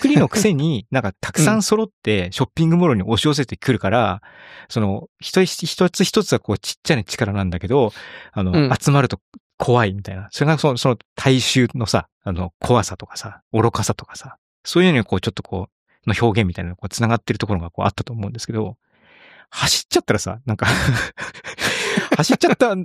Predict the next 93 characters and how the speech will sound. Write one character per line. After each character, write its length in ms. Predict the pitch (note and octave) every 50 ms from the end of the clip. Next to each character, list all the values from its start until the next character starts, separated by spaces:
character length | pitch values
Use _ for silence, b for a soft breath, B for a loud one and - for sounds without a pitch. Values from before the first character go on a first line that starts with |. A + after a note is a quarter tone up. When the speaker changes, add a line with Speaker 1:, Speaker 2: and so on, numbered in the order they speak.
| -
Speaker 1:
走 240 | - - C#3+ - A#3+
る 60 | C4
ん 40 | A3+
だ 120 | F3+ C#3 A#2
み 80 | A2+
た 60 | G#2
い 20 | G2
な 40 | G2+
感 100 | A#2 A2+
じ 20 |
に 40 | B2+
な 60 | D3
っ 20 |
ち 80 | - D3
ゃ 40 | A#2+
う、 40 | F3+
な 100 | F3+ E3+
っ 20 | E3
ち 200 | - - - A#2
ゃ 40 | F#2+
う 40 |
わ 80 | F2+ F2+
け 60 | F2
で 60 | E2
す 80 | F2 -
よ 60 | G2+
ね。 180 | C#3+ G3 G#3 _ _ _ _ _ _ _ _ _ -
う 40 |
ん。 40 | G3
Speaker 2:
ま 60 | G3+
あ 40 | F3+
そ 200 | - - A#3 F3+
う 40 | C3+
ね。 140 | C#3+ E3 G3
Speaker 1:
う 60 | G#3+
ん。 60 | G#3 F#3
Speaker 2:
だ 60 | F#3+
か 60 | F#3
ら 80 | D#3+ C#3+
そ 120 | - E3
の 60 | D3
ゾ 200 | C#3+ F#3+ D4 E4+
ン 120 | E4+ D#4 G#3+
ビ 80 | F#3+
じ 80 | C#3+ B2+
ゃ 20 |
な 120 | B2 D3+ E3
い 20 |
っ 40 | D#3
て 80 | - -
い 20 | -
う 20 |
の 40 | B2
が 100 | C3 B2+
ま 120 | C#3 D3+ C3+
ず 60 | B2+
あ 40 | B2+
る 80 | C3+
じ 40 | B2+
ゃ 40 | A#2+
な 20 | B2+
い 20 |
で 60 | -
す 20 | -
か。 60 | C3+
Speaker 1:
そ 0 |
う 20 |
そ 80 | G#2+ A2
う。 20 | -
Speaker 2:
そ 40 |
の 40 | D3
元 200 | E3+ F#3+ - C4+
々 280 | C4 B3+ A#3+ A3 F3+ A3+
感 260 | - C4 C4+ C#4 B3+
染 200 | - - C#4+ C4
者 120 | - -
だ 80 | - -
か 80 | - B2
ら、 60 | C3
Speaker 1:
そ 80 | C3+
う 40 | B2+
そ 40 | A2+
う。 20 |
そ 100 | - -
う 40 | C4+
そ 60 | C#4+
う。 20 | B3
Speaker 2:
健 40 | -
康 180 | - C#4 C4+ C4+
な 120 | B3+ G#3
人 240 | F#3+ G3+ A3 A3+ G#3+
間 200 | A3+ A3+ A3 G#3+
が 280 | A#3 C4+ G3+ - -